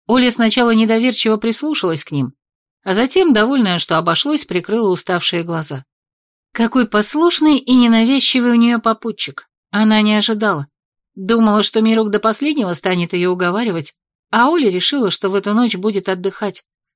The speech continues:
потому что перелет оказался долгим и сложным. В его процессе она получила массу впечатлений на всю жизнь. Перед мысленным взором до сих пор стояли великолепные пейзажи, встречающиеся летающие корабли,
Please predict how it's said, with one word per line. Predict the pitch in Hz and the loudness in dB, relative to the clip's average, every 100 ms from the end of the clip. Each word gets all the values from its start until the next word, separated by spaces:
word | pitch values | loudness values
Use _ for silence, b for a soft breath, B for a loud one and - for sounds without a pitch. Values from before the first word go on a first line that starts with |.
| - | -10
потому | 185 202 208 | -2 0 0
что | - | -2
перелет | 190 202 202 262 214 | -2 0 0 0 -2
оказался | 175 170 185 175 185 | -4 -4 -2 -2 -2
долгим | 175 214 190 180 | 0 -2 0 -4
и | 170 | -4
сложным. | 170 147 139 110 - _ _ _ _ _ - | -6 -8 -8 -12 -16 _ _ _ _ _ -6
В | |
его | 160 185 220 240 | -2 0 0 0
процессе | 196 196 277 285 - 226 | -2 0 0 2 2 2
она | 208 220 | 2 0
получила | 208 202 208 233 220 | 0 -2 0 -2 0
массу | 190 220 277 - 226 | 0 0 0 0 -2
впечатлений | 220 - 185 196 196 185 | -4 -4 -2 -2 -2 -2
на | 180 | -4
всю | 160 185 175 | -4 -4 -4
жизнь. | 160 139 147 _ _ _ _ _ _ _ _ _ | -6 -10 -12 _ _ _ _ _ _ _ _ _
Перед | 190 208 | -2 2
мысленным | 240 277 254 233 233 | 4 4 4 4 4
взором | 208 262 302 262 | 4 2 4 4
до | 240 | 4
сих | - 208 | 2 0
пор | 269 269 | 0 -2
стояли | - 214 233 240 220 | 0 0 2 2 2
великолепные | 214 208 208 220 214 196 190 | 2 2 0 0 0 -4 -2
пейзажи, | 196 180 170 147 139 - _ _ _ _ | -2 -2 -2 -4 -8 -14 _ _ _ _
встречающиеся | - 185 196 254 247 220 226 214 208 | -6 -4 0 2 2 2 0 0 0
летающие | 196 226 226 202 226 214 | 0 2 0 0 -2 -2
корабли, | 214 214 185 165 160 | -2 -2 -4 -8 -8